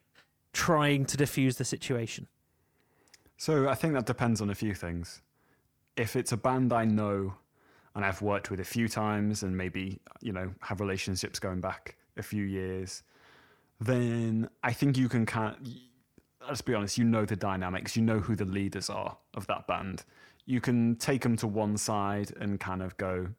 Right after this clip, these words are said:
Speaker 2: "Right, mate, like, you know, time's ticking, this budget's going. I'm, I'm not partic-, you know,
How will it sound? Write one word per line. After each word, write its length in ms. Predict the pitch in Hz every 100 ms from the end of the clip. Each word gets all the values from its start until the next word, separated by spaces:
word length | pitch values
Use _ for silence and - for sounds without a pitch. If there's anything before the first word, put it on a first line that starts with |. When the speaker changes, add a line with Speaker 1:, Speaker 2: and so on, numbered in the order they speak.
| _ _ _ _ -
Speaker 2:
"Right, 240 | 98 92
mate, 200 | 98 92 -
like, 200 | 98 - -
you 140 | 123
know, 220 | 117 117 143 _ _ _ -
time's 260 | 131 123 -
ticking, 400 | 110 110 104 -
this 120 | 113
budget's 360 | - 113 110 104
going. 380 | 98 92 98 95 - - - - - _ _
I'm, 460 | 135 120 117 110 104 - _ _ -
I'm 200 | 135 117
not 180 | -
partic-, 320 | - - - 120
you 80 |
know, 220 | 117 90